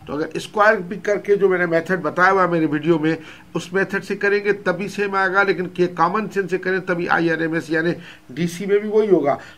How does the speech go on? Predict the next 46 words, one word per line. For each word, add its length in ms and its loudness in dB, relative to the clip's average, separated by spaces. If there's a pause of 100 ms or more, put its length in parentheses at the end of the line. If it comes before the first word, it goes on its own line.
(120)
देखें 180 6
ना, 100 4
अगर 160 4
एक 300 2
current 260 2
इधर 200 0
से 120 -4
भी 120 -6
three 240 -2
ampere 280 0
आ 180 4
रहा 160 4
है, 340 -4 (220)
इधर 160 0
से 140 -2
भी 100 -2
three 260 -2
ampere 280 0
आ 200 2
रहा 120 2
है, 100 2
तो 340 -12
इसका 260 -2
मकसद 260 -2
है 60 -4
कांस्टेंट 580 0
डीसी 280 -4
दे 120 -2
दें 220 0
थ्री 160 -4
ampere, 380 -2 (380)
तो 60 -4
यानी 220 2
यही 520 -2
आईआरएमएस 720 2
है। 120 -10 (300)
या 200 2
फिर 160 -2
अगर 160 -2
इसका 280 -4
square 320 0
करना 240 -4
चाहें 260 -2
इस 240 -10
time 300 -2
में, 220 -4